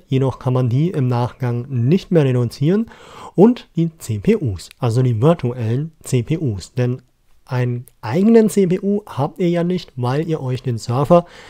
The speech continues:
mit anderen teilt und somit ist euer C P U virtuell.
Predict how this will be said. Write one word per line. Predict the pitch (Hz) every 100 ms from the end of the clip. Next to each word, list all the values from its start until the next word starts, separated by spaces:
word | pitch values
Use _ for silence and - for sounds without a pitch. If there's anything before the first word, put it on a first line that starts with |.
| - -
mit | 127 120
anderen | 120 123 117
teilt | 113 120 160 262
und | 156
somit | 123 139 151
ist | - 120
euer | 156 120 117 - _
C | - 117
P | -
U | 123 170 262 - _ _ _ _ _
virtuell. | 113 127 - 202 302 - 98